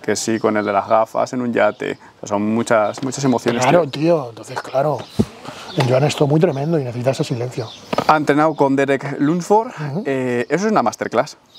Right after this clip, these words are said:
Speaker 1: Entrenar con un tío de ese nivel.
Speaker 2: Bueno,
Speaker 1: Los
Speaker 2: aquí
Speaker 1: tips
Speaker 2: tenía
Speaker 1: que
Speaker 2: Ángel Calderón, que también es subcampeón de la Olimpia.
Speaker 1: Cierto, también. ¿Es una
Speaker 2: Ya
Speaker 1: master-,
Speaker 2: entramos
Speaker 1: es
Speaker 2: a
Speaker 1: una
Speaker 2: hablar con él.
Speaker 1: masterclass ambos casos?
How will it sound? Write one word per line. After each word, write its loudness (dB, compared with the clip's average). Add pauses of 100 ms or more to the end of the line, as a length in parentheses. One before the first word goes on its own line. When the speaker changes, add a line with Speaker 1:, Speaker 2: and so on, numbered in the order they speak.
(540)
Speaker 1:
Entrenar 2
con 2
un 0
tío 4
de 2
ese -4
nivel. 0 (500)
Speaker 2:
Bueno, 4
Speaker 1:
Los 2
Speaker 2:
aquí -2
Speaker 1:
tips 6
Speaker 2:
tenía 2
Speaker 1:
que 2
Speaker 2:
Ángel 2
Calderón, -2
que 0
también 0
es -8
subcampeón -4
de 0
la -4
Olimpia. -4 (440)
Speaker 1:
Cierto, 2
también. 0 (540)
¿Es 4
una 6
Speaker 2:
Ya 6
Speaker 1:
master-, 4 (100)
Speaker 2:
entramos 2
Speaker 1:
es 4
Speaker 2:
a 4
Speaker 1:
una 4
Speaker 2:
hablar 2
con -4
él. 0
Speaker 1:
masterclass 0
ambos -4
casos? -6